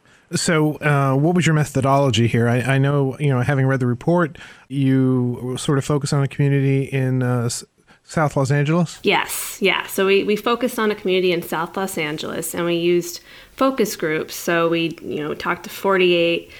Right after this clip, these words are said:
Speaker 2: African American and Latino residents of South Los Angeles. Um, and this was following up on a series that we had done in conjunction with a research group called the Metamorphosis Project. And they had done this series leading up to the fiftieth anniversary of the Watts riots, where they got together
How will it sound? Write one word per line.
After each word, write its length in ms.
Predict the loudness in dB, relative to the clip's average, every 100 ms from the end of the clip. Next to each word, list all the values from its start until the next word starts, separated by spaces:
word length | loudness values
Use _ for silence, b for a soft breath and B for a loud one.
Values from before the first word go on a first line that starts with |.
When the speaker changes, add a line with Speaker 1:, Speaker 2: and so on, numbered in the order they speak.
| B B
Speaker 2:
African 340 | -6 -4 -2
American 480 | 0 0 0 -2 -4
and 140 | -4 -4
Latino 480 | -4 -4 -2 -2
residents 520 | -2 -4 -4 -6 -6 -6
of 120 | -6
South 260 | -4 -4
Los 240 | -6 -8 -6
Angeles. 640 | -6 -6 -6 -8 -10 -14 -18 B B B
Um, 300 | -4 -2 -2
and 100 | 0
this 180 | 0 2
was 240 | 0 0
following 520 | 0 2 4 4 2 2
up 320 | 0 -2 -6
on 460 | -2 -2 -2 -4 -8 -14 -10
a 80 | -8
series 420 | -2 2 4 4
that 140 | 2
we 100 | 2
had 180 | 0 0 -2
done 400 | 0 2 0 -2
in 180 | -4
conjunction 560 | -2 0 0 -2 -2 -2
with 380 | -2 -8 -12 -20 B B B
a 60 | 0
research 340 | 2 0 0
group 160 | -2 0
called 180 | -2
the 60 | 0
Metamorphosis 880 | 2 2 2 2 0 -2 -2 -4 -4
Project. 640 | -2 -2 -2 -4 -6 -18 -20 B B -2
And 200 | 2 4
they 80 |
had 100 | 2
done 200 | 2 4
this 160 | 2 2
series 640 | 0 2 4 4 4 2 0
leading 260 | 2 4
up 140 | 2 0
to 80 |
the 80 | -4
fiftieth 420 | -2 -2 2 0
anniversary 800 | 0 -2 -2 -4 -6 -4 -4 -2
of 140 | -4 -4
the 100 | -2
Watts 400 | -2 -2 -4 -4
riots, 640 | 0 0 0 -2 -8 -4
where 180 | -2 0
they 160 | 0 0
got 300 | 0 0 -2
together 680 | -2 0 -2 -2 -2 -4